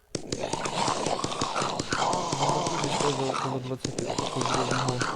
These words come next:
Або давайте побільше зомбаків, тому що буде вони розумніші. Ой, не люди, а ельфи. Ось у нас ельфи, двадцять два.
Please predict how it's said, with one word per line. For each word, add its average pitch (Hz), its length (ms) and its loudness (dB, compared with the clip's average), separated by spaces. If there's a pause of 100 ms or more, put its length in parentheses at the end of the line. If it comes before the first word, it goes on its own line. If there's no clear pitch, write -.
(1300)
Або 143 160 -4
давайте 147 260 2
побільше 135 420 0
зомбаків, 123 420 0
тому 120 180 4
що 123 180 2
буде 123 200 0
вони 123 160 0 (1000)
розумніші. 131 880 -4
Ой, 123 200 -4
не 120 180 -8
люди, 123 240 -2
а 117 180 0
ельфи. 117 280 -8 (760)
Ось 127 180 -4
у 127 60 0
нас 123 220 -4
ельфи, 165 240 -8
двадцять 127 340 -4
два. 123 220 -2